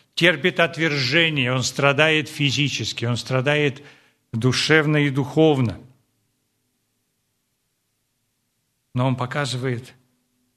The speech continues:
пример истинной любви,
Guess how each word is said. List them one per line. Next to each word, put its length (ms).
пример 480
истинной 500
любви, 560